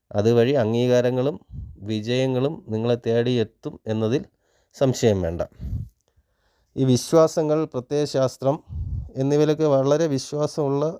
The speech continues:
നക്ഷത്ര ജാതകരാണ് പുണർതം. പരമ്പരാഗതമായ ശീലങ്ങൾ മറന്നു പോകുന്നുണ്ട്. പണം ലാഭിക്കുന്ന കാര്യത്തിലാണെങ്കിൽ അങ്ങനെയൊരു ശീലം നിങ്ങളിൽ വളരെ കുറവാണ്. ധാരാളിത്തം,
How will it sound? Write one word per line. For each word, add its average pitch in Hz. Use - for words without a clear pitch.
നക്ഷത്ര 135
ജാതകരാണ് 113
പുണർതം. 95
പരമ്പരാഗതമായ 139
ശീലങ്ങൾ 131
മറന്നു 113
പോകുന്നുണ്ട്. 113
പണം 131
ലാഭിക്കുന്ന 147
കാര്യത്തിലാണെങ്കിൽ 131
അങ്ങനെയൊരു 139
ശീലം 131
നിങ്ങളിൽ 123
വളരെ 113
കുറവാണ്. 98
ധാരാളിത്തം, 127